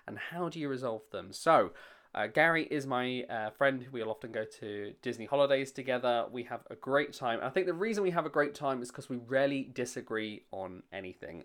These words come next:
And when we do disagree on something, it's normally a conversation.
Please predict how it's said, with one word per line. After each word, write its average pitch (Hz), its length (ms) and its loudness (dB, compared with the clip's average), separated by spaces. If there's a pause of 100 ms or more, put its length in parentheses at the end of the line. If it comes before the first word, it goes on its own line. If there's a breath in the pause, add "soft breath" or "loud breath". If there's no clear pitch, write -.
And 110 240 -2
when 139 180 0
we 131 140 0
do 247 320 2
disagree 135 400 -2
on 104 120 -4
something, 107 460 -10
it's - 220 -8
normally 135 400 -2
a 127 80 -6
conversation. 160 920 -4